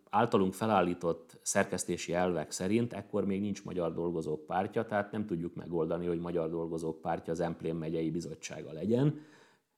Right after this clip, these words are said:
viszont azt sem tehetjük meg, hogy Bondor Józsefet a Magyar Kommunista Párt Zemplén megyei bizottsága első titkárának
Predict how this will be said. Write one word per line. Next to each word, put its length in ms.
viszont 640
azt 220
sem 180
tehetjük 480
meg, 240
hogy 200
Bondor 340
Józsefet 500
a 40
Magyar 300
Kommunista 540
Párt 280
Zemplén 400
megyei 360
bizottsága 720
első 340
titkárának 840